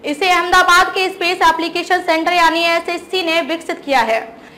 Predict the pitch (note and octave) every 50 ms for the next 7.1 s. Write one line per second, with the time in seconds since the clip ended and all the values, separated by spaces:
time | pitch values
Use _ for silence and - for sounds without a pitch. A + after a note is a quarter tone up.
0 | - - - - D#4 E4 E4 D#4+ D4 F4+ F#4 F4+ F#4 F#4+ F4+ F#4+ - G4+ G4+ G4+
1 | F4+ E4 F4 F#4 F#4+ F#4 F4+ E4+ E4 F4+ F4 - F4+ E4 D#4+ D#4+ D#4+ D#4 E4+ F4+
2 | F4 F4+ F4 E4+ D#4+ D#4+ E4+ E4+ E4+ E4 D#4 D#4 F4 F4+ F4+ F4+ F4+ F4 E4 D#4+
3 | D#4+ D#4 F#4 F#4 D4 D#4+ C4 B3 D#4 D4+ D4+ D#4+ E4+ F4 E4 E4 E4 E4 E4 E4
4 | D#4 D#4 D#4+ D#4+ D#4+ E4 E4+ E4 F#4+ F#4+ F#4+ D4+ D4+ C#4+ E4+ D#4 D4+ D4+ D#4 D4+
5 | F4 F4+ E4+ D#4+ D#4 D#4+ E4 E4 E4 E4 E4 D4+ D#4 D#4+ E4+ F4 F4 F#4 F#4+ F#4+
6 | F#4+ F#4 F4 F4 F4+ - F4+ F4 D#4+ D#4 D4+ C#4+ C#4 C#4 C4 A#3+ - - - A#3+
7 | G#3